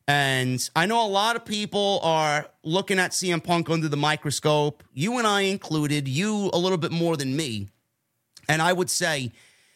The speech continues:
in the debut of Collision, Jesse, C M Punk was taking a very slow approach. He was trying to get his fucking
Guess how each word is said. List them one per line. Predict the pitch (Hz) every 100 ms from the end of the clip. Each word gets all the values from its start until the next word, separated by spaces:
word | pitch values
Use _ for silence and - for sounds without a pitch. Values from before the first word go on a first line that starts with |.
| _ -
in | 214
the | 208
debut | 233 294 254 262
of | -
Collision, | 196 170 120 104
Jesse, | 95 90 - - _ _ _ _ _
C | - 226
M | 233
Punk | - 196 185 180 - _
was | 139 156 160 156 151 147 131 113 - - - _ _ _
taking | - 247 240 220 202
a | - 185 175 165 160
very | 160 139 208 208
slow | 185 - 170 147
approach. | - 135 107 98
He |
was | 131 131
trying | 180 170
to | 156
get | 156
his | 143 -
fucking | 156 139 131 117